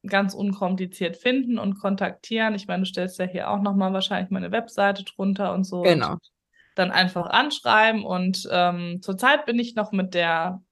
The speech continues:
Speaker 1: eins zu eins Begleitung ausschließlich unterwegs. Das heißt, dann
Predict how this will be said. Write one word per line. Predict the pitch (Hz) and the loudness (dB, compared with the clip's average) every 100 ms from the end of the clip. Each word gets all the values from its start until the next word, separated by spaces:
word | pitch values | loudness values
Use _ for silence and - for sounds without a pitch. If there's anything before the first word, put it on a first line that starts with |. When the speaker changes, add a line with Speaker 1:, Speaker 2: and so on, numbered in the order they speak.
| _ | _
Speaker 1:
eins | - 180 185 - | 2 2 2 -2
zu | - | 0
eins | 220 262 269 | 2 2 0
Begleitung | - 240 233 220 220 220 | -8 -2 2 2 2 0
ausschließlich | 202 202 208 208 202 196 | 0 0 -6 -6 -6 -6
unterwegs. | 196 196 190 190 190 196 - | -6 -2 -2 0 -4 -4 -8
Das | 185 - | -10 -4
heißt, | 175 180 - | -4 -4 -4
dann | 180 175 160 | -4 -4 -8